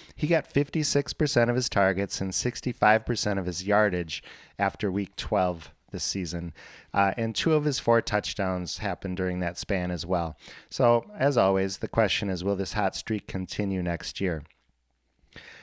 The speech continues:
We should remember when we're assessing this that there was basically nothing at wide receiver in Atlanta after Calvin Ridley stopped playing in week eight. Uh, I would be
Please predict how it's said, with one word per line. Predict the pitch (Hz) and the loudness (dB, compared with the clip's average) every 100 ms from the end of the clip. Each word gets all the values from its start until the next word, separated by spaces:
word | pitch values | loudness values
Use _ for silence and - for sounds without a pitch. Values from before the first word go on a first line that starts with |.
| - - | -8 0
We | 131 | 2
should | 127 - 160 | 4 4 4
remember | 165 147 110 95 90 | 4 4 4 4 2
when | 87 101 | 2 2
we're | 101 | 2
assessing | 101 - 110 98 101 90 | 0 2 2 2 -2 -2
this | 85 80 | -2 -4
that | - 98 - | 0 0 2
there | 107 | 0
was | 92 | 0
basically | 110 131 - - 117 | 0 -2 -2 -4 -4
nothing | 113 123 131 135 117 | -2 -2 0 -2 0
at | 110 | 0
wide | 104 98 98 | 0 0 0
receiver | 92 - 110 90 87 | -2 -2 -2 0 -2
in | 92 95 | -2 -2
Atlanta | 95 95 95 95 90 85 | -2 0 0 0 0 -2
after | 95 95 - | -2 -4 -6
Calvin | - - 101 90 87 | -6 0 0 0 -2
Ridley | 92 90 85 | -2 -4 -6
stopped | - 92 - | -4 -4 -4
playing | - 95 92 | -4 -2 -2
in | 87 87 | -4 -4
week | 90 - | -4 -6
eight. | 95 90 - - - - - - - _ | -6 -6 -6 -14 -20 -20 -20 -20 -20 _
Uh, | 98 95 90 _ _ _ | 0 0 0 _ _ _
I | 113 123 151 | 0 4 4
would | 147 120 | 2 0
be | 117 110 107 101 | -2 0 0 -2